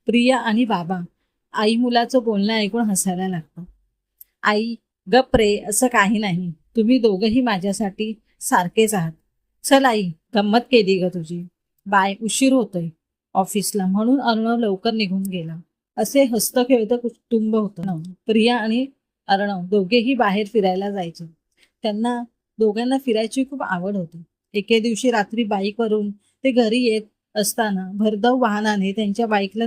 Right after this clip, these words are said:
धडक दिली. त्या अपघातात दोघेही रोडच्या बाजूला पडले. प्रियाला थोडी इजा झाली होती. त्यांना हॉस्पिटलमध्ये दाखल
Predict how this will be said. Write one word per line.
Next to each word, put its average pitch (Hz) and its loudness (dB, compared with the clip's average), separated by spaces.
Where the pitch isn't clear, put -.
धडक 185 -2
दिली. 165 -8
त्या 262 6
अपघातात 208 -2
दोघेही 196 0
रोडच्या 214 -2
बाजूला 190 -2
पडले. 165 -10
प्रियाला 208 0
थोडी 240 2
इजा 214 0
झाली 226 0
होती. 185 -4
त्यांना 233 2
हॉस्पिटलमध्ये 240 0
दाखल 208 0